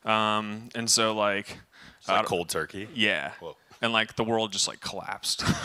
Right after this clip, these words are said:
Speaker 1: <laughs> Um, and so, um, I was just confident that, like, I didn't need it. Uh, I needed it. Um, and so by the time, like, October of twenty twenty-one rolls around,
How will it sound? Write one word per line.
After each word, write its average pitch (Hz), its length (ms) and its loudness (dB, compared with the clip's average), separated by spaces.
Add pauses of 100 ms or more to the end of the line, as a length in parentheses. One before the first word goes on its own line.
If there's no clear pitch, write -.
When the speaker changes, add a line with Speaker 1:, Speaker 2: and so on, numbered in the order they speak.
(180)
Speaker 1:
<laughs> - 400 -8
Um, 113 420 6
and 113 160 -2
so, 110 420 4 (840)
um, 110 380 4
I 123 60 6
was 131 80 4
just 131 120 0
confident 98 500 -2
that, 85 120 -2
like, 92 180 -2
I 98 60 -4
didn't 92 180 -6
need 87 180 -14
it. - 100 -18 (400)
Uh, 95 260 6
I 117 100 2
needed 95 340 -6
it. - 500 -10
Um, 101 540 2 (340)
and 120 160 2
so 113 560 6 (260)
by 120 160 4
the 120 100 6
time, 123 280 4
like, 117 200 6
October 143 460 2
of 135 80 0
twenty 143 220 0
twenty-one 123 400 2
rolls 117 160 0
around, 117 480 2